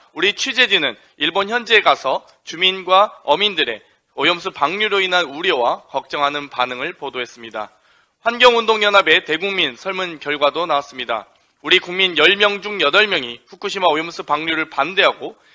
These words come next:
열 명 중 일곱 명이 오염수 방류 시 수산물 소비를 줄일 것이라고 합니다. 학계에선 오염수가 인체에 미치는 영향과 생태계에 미치는 영향에 대한 연구는 시작 단계라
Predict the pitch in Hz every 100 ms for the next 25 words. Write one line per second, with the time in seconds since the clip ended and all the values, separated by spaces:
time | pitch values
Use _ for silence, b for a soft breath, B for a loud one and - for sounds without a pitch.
0 | b - 175 214 214 214 196 202 175 220
1 | 240 165 131 180 208 b b 147 185 202
2 | 220 208 - 190 220 196 143 190 b b
3 | 226 254 240 233 240 226 208 220 - _
4 | - 180 196 160 - 127 175 151 117 104
5 | - _ _ _ _ _ - 247 262 247
6 | 160 202 - 151 180 190 190 170 160 170
7 | - 202 160 - 202 190 147 160 196 170
8 | 120 104 b b - 202 208 196 185 160
9 | - 196 185 151 170 175 180 175 170 151
10 | 190 175 135 175 - b b - 262 -
11 | 156 151 185 196 131